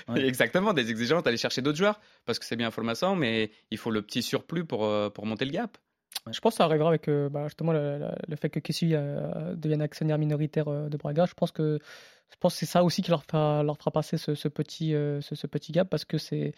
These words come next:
Speaker 3: bah, ils vont avoir plus de, de souffle tout simplement, et, euh, et, et je pense qu'ils ont besoin aussi, parce que Salvador a dit comme quoi ils arriveront pas à lutter pour le titre jusqu'au, jusqu'au droit T V, la centralisation des droits T V qui est en deux mille vingt-sept, si je dis pas de
Speaker 1: Ouais.
Speaker 3: bêtises. C'est long, deux mille vingt-sept, donc ils ont trouvé cette solution là pour un peu contrer ces, pour lutter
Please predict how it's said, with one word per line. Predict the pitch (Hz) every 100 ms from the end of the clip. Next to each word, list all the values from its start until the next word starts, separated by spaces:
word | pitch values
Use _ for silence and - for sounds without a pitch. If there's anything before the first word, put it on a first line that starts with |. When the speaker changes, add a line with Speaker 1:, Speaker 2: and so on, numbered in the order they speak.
| - _ _ -
Speaker 3:
bah, |
ils | 151
vont |
avoir | 147 143
plus | -
de, | 143 147
de | 147
souffle | 143 208 -
tout | -
simplement, | 147 147 160 202
et, | 165 147 147
euh, | 143 - -
et, | - 160
et | 147
je |
pense | 147 180 -
qu'ils | 170 156
ont |
besoin | 156 156
aussi, | 175 226
parce | -
que | 165
Salvador | 151 160 160 175
a | 160
dit | 180
comme | 165 156
quoi | 175 170 - - - -
ils | 156
arriveront | 151 147
pas | 151
à | 165
lutter | 160
pour | 165 156
le |
titre | 175 -
jusqu'au, | 151 - 151 147 147 147
jusqu'au | -
droit | 147 147
T | 151
V, | 202 226
la | 151
centralisation | 156 151 151 147
des | 160
droits | 151
T | 147
V | 160 160
qui | -
est | 147
en |
deux | 147
mille | 151
vingt-sept, | 151 151 214
si | -
je |
dis | -
pas | 151
de | 156
Speaker 1:
Ouais. |
Speaker 3:
bêtises. | 120 220 - - - - - _
C'est | - 170
long, | 247
deux | 196
mille | 160
vingt-sept, | 160 220 -
donc | 165 -
ils | 156
ont |
trouvé | 156 170 180
cette | 170
solution | - 160 156 180
là | 175
pour | 165 151
un | 156
peu | 165
contrer | 175 - 160 185
ces, | 165 - 156 151
pour | 147 156 156
lutter | 165 190 202